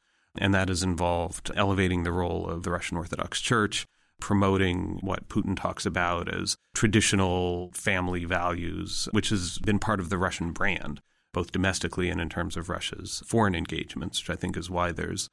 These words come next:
some affinity for Russia on the part of various right-wing groups in the United States and Europe. But I think on the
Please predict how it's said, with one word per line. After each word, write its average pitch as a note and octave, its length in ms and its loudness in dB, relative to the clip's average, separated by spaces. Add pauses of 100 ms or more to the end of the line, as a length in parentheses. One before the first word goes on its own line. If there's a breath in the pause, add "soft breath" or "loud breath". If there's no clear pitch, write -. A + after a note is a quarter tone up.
(120)
some G#2 180 4
affinity F#2+ 420 4
for - 140 -4
Russia F2 300 -2
on F#2 100 -2
the E2+ 80 -4
part F2 320 0
of F2+ 120 -6
various E2+ 320 0
right-wing F2+ 360 0
groups - 360 2
in F#2+ 100 0
the F#2 60 0
United E2 340 -2
States - 280 -4
and E2 80 -2
Europe. G2+ 320 2 (320)
But A2+ 120 4
I G#2+ 80 6
think - 440 2
on G#2+ 180 4
the G2 120 0